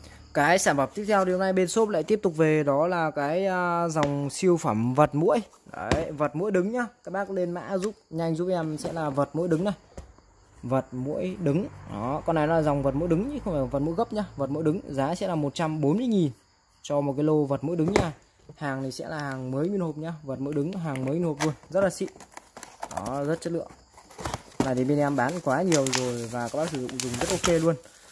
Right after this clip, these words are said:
À, dòng này thì nó sử dụng với pin sẽ là pin một tám sáu năm không, nên là có yên tâm là ví dụ sau này mà có hỏng hóc là các bác vẫn có thể là thay thế sửa chữa thoải mái luôn nhá. Đấy, hàng mới hộp đóng gói rất là kỹ càng nhá, bọc xốp các thứ đầy đủ này. Đấy, một trăm bốn mươi nghìn một chiếc nhá. Đây,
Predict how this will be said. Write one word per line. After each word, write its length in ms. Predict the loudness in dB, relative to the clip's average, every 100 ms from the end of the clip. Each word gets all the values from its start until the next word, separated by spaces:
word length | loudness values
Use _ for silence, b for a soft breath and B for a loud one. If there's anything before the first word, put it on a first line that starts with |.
| B
À, 380 | 0 2 4 6
dòng 180 | 6 6
này 140 | 4
thì 120 | 2
nó 120 | 0 0
sử 200 | -2 -4
dụng 140 | -4
với 120 | -4 0
pin 220 | 0 0
sẽ 200 | -2 -4
là 100 | -2
pin 260 | -2 -2
một 80 | -2 -2
tám 160 | -4 -2
sáu 180 | -2
năm 140 | 0 0
không, 120 | 0 0 -2
nên 100 | 0
là 100 | 0
có 100 | 2
yên 200 | 2 2
tâm 180 | 2 0
là 120 | 0
ví 120 | -2 -2
dụ 140 | -2
sau 200 | -2 0
này 200 | 0 -2
mà 140 | -2
có 140 | -2 -2
hỏng 180 | -2 -2
hóc 180 | -4 -4
là 100 | -4
các 100 | -2
bác 100 | -2
vẫn 140 | -2 -4
có 80 | -4
thể 120 | -4
là 100 | -4
thay 240 | -4 -6 -2
thế 180 | -2 -2
sửa 140 | -4
chữa 200 | -4 -4
thoải 180 | -4 -4
mái 140 | 0
luôn 160 | 2 2
nhá. 120 | 0 -4 -10 -12 -12 -10 -10 -12 -8
Đấy, 160 | -8
hàng 280 | -6 -6 -4
mới 160 | -2 -2
hộp 140 | -2 -2
đóng 120 | 0 2
gói 140 | 2
rất 100 | 2
là 60 | 0 -4
kỹ 60 | -2
càng 240 | 0 0 -2
nhá, 80 | -6 -10 -8 -6 -4
bọc 100 | -6 -6 -6
xốp 140 | -6 -4
các 60 |
thứ 80 | -4
đầy 160 | -4 -4
đủ 100 | -4
này. 100 | -4 -6 -12 -20 _ -14 -12 0
Đấy, 140 | 2
một 140 | 2
trăm 180 | 0 0
bốn 160 | 2 2
mươi 80 | 2
nghìn 120 | 0
một 60 | -2
chiếc 180 | -4
nhá. 120 | -4 -6 -4
Đây, 140 | -4